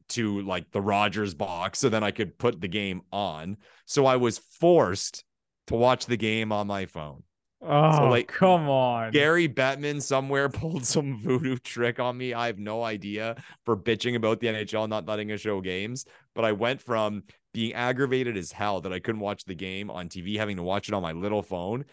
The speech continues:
Speaker 1: to being in a position where I had to watch it on my phone. But it's hilarious
Speaker 2: Lepore,
Speaker 1: the way
Speaker 2: that's
Speaker 1: how that works.
Speaker 2: freaky, man.
Speaker 1: Yeah.
Speaker 2: Like,
Speaker 1: You know
Speaker 2: it,
Speaker 1: what,
Speaker 2: it's
Speaker 1: though?
Speaker 2: almost as if Gary Bettman was watching or listening to this podcast last week and just said, "I am gonna stick it to Michael Lepore."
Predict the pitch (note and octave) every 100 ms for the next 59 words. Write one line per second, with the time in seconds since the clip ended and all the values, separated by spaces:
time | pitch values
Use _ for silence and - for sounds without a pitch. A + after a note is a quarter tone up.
0 | _ - G2 B2 C#3+ C#3+ B2+ A2 B2 A#2
1 | G2+ G2+ G2 G2+ - - F2+ F#2 - F2
2 | D#2 D#2 E2+ D2+ D#2 C#2+ C#2+ C#2+ - C2
3 | _ _ D2+ D2 _ - E2+ F#2+ B2 A2+
4 | A#2+ A#2 C3 D#3 F#2 F2 F#2+ A#2+ C3 C3
5 | B2 G2+ G2 F#2 F#2 F#2 G2 E2 A2+ A2
6 | A#2 C3 C#3 D#3 E3+ E3+ G3 D#3+ D#3+ D3
7 | G#2 C#3+ D#3+ C#3+ C3 C3+ C3+ C#3 B2+ A2
8 | G2+ - - _ - A2 A#2 A2+ C3 B2
9 | A#2 A2 B2 G#2+ B2 - A#2+ A2 G#2 G2+
10 | - G#2+ G#2+ A#2 A2+ A2 A#2+ A2+ A#2 -
11 | B2+ B2 A2+ A2 A2 G#2+ A2+ B2 A#2+ G#2+
12 | F#2+ - - - G#2 G#2 F2+ F2+ A#2 G#2
13 | G#2 G2+ G2+ G2 - F#2 F2 F2+